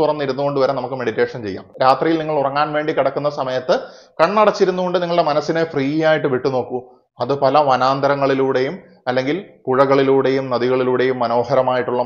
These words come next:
മലനിരകളും ഒക്കെ കടന്ന് കറങ്ങി തിരിഞ്ഞ് നിങ്ങളുടെ അടുത്തേക്ക് എത്തുമെന്നുള്ളതാണ്. അതുപോലെ തന്നെ മറ്റു ഗ്രഹങ്ങളിലേക്ക് നിങ്ങൾക്ക് യാത്ര നടത്താം. പ്രപഞ്ചത്തിന്റെ പല രീതിയിലുള്ള ഗാലക്സീസിലൂടെയും മൾട്ടിവേഴ്സസിലൂടെയും മനോഹരമായിട്ടുള്ള കാഴ്ചകളിലൂടെയൊക്കെ നിങ്ങൾക്ക്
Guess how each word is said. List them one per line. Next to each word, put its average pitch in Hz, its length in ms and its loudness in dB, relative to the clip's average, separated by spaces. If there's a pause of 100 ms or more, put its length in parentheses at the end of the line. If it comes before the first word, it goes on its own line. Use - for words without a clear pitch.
മലനിരകളും 120 480 0
ഒക്കെ 127 180 0
കടന്ന് 139 380 -2 (100)
കറങ്ങി 143 320 -4
തിരിഞ്ഞ് 147 280 -6
നിങ്ങളുടെ 147 240 0
അടുത്തേക്ക് 151 300 0
എത്തുമെന്നുള്ളതാണ്. 117 680 -4 (420)
അതുപോലെ 180 380 6
തന്നെ 160 180 -2 (380)
മറ്റു 139 280 0
ഗ്രഹങ്ങളിലേക്ക് 160 720 4
നിങ്ങൾക്ക് 139 300 -4
യാത്ര 120 260 -6
നടത്താം. 101 280 -12 (160)
പ്രപഞ്ചത്തിന്റെ 147 680 0 (360)
പല 160 240 4
രീതിയിലുള്ള 175 380 6 (120)
ഗാലക്സീസിലൂടെയും 135 920 0
മൾട്ടിവേഴ്സസിലൂടെയും 117 1000 -4 (420)
മനോഹരമായിട്ടുള്ള 175 1000 2 (540)
കാഴ്ചകളിലൂടെയൊക്കെ 156 1040 2 (260)
നിങ്ങൾക്ക് 120 340 0